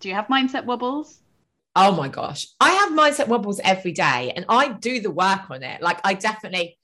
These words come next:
Speaker 2: so one of the things that makes a huge difference to me is exercise. So I have to, I'm like a dog.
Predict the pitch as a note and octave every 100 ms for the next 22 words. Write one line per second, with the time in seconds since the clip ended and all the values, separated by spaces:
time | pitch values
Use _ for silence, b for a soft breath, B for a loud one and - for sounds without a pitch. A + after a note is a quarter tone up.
0 | b b - G#3+ G#3 G3+ A#3 D4 D4 A#3+
1 | - D3 D3+ D3 - D#3 - - - G3
2 | F#3+ F#3 D#3 D3 C#3 - - B2+ B2+ C3
3 | C#3 - D3 C#3 C#3 - C3+ - - -
4 | D3 C3 B2+ C#3 - F#3 E3+ F3 - -
5 | G#3 F#3+ - - - C#3 C#3 C3+ - F#3
6 | G#3 A3 D#3 C#3+ B2 -